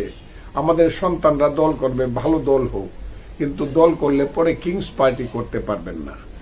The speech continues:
যে তলারটাও খাবেন, উপরের, উপরেরটাও খাবেন, আবার নিচেরটা কুড়াবেন, এটা হবে না। এটাকে বলা হয় মুনাফিকি। এমনি পাঁচই আগস্টের ব্যাপারে এই সরকারের ইয়াং ছেলেপেলেরা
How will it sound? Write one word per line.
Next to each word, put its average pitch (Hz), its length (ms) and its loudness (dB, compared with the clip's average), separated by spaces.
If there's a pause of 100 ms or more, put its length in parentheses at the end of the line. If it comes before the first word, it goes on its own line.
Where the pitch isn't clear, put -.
(320)
যে 131 160 0
তলারটাও 160 460 4 (100)
খাবেন, 135 380 2
উপরের, 151 380 -2 (920)
উপরেরটাও 170 720 4
খাবেন, 143 440 2
আবার 139 280 2 (680)
নিচেরটা 156 520 2 (120)
কুড়াবেন, 147 480 4
এটা 123 240 -4
হবে 107 200 -2
না। 104 100 -2 (120)
এটাকে 151 300 -2
বলা 139 300 2
হয় 110 220 0
মুনাফিকি। 113 520 -6 (340)
এমনি 170 220 4 (160)
পাঁচই 170 320 2
আগস্টের 160 560 2
ব্যাপারে 143 380 4 (640)
এই 170 180 6
সরকারের 151 560 4 (100)
ইয়াং 156 220 8 (140)
ছেলেপেলেরা 131 640 2